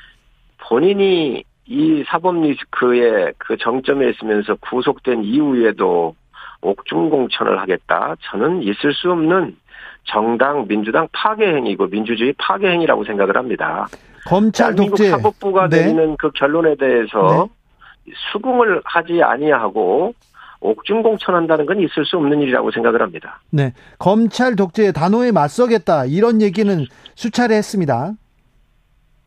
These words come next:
Speaker 1: 검찰 독재 얘기를 하는데요.
Speaker 2: 네.
Speaker 1: 저는 전혀 동의할 수가 없습니다. 이 사건 민주당에 의해서 고발된 사건 아닙니까?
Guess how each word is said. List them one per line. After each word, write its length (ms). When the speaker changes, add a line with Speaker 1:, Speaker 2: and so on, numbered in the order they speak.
Speaker 1:
검찰 580
독재 440
얘기를 300
하는데요. 540
Speaker 2:
네. 300
Speaker 1:
저는 340
전혀 460
동의할 420
수가 240
없습니다. 640
이 200
사건 460
민주당에 480
의해서 320
고발된 560
사건 300
아닙니까? 520